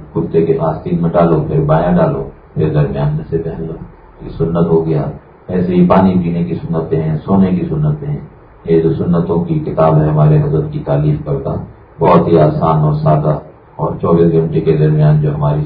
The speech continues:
سنتیں ہیں، بیت الخلاء کی سنتیں اور دوسرے آداب سب اس میں لکھے ہوئے ہیں۔ پیارے نبی صلی اللہ علیہ وسلم کی پیاری سنتیں،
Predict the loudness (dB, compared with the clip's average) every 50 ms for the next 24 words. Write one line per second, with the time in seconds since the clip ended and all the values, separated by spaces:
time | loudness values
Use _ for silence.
0 | -6 -8 -8 -6 -6 -6 -6 -6 -6 -4 -2 -2 -4 -4 -4 -4 -6 -4 -2 -2
1 | 0 0 -2 -2 -4 -8 -8 -10 -10 -10 -10 -10 -8 -10 -12 -12 -12 -18 -20 -20
2 | -20 -20 -20 _ -6 -4 -2 -2 -2 -4 -4 -4 -2 0 2 4 4 4 2 2
3 | 0 0 -2 -2 -2 -2 -2 0 0 -2 -2 -4 -6 -6 -4 -6 -4 -4 0 0
4 | 2 2 0 -2 -4 -8 -8 -6 -4 -2 0 0 0 0 0 0 0 0 0 -2
5 | 0 0 2 2 2 2 0 -2 -4 -4 -6 -4 -4 -6 -6 -6 -6 -6 -6 -8
6 | -10 -16 -20 -20 -20 -20 -20 -8 -2 0 0 2 2 0 0 -2 -2 -2 0 0
7 | 0 -2 -4 -8 -10